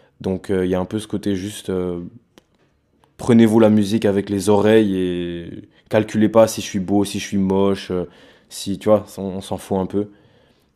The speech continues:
Je trouve que c'est des trucs un peu anecdotiques. Euh, il y a ça, mais ça, c'est pas, euh, la top trois des raisons. Mais, euh, les autres, c'est surtout, du coup, le fait que je veux qu'on, qu'on me laisse tranquille dehors aussi. J'ai pas envie qu'on,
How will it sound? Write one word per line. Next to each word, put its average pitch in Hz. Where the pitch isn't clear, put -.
Je -
trouve 101
que -
c'est 98
des 92
trucs 98
un 95
peu 92
anecdotiques. 92
Euh, 90
il 90
y 92
a 92
ça, 113
mais 98
ça, 107
c'est 98
pas, 120
euh, 110
la 98
top -
trois 110
des 104
raisons. 101
Mais, 98
euh, 92
les 95
autres, 117
c'est -
surtout, 104
du 92
coup, 104
le 92
fait -
que 92
je 82
veux 87
qu'on, 87
qu'on 98
me 95
laisse 95
tranquille 92
dehors 101
aussi. 107
J'ai 92
pas 101
envie 101
qu'on, 92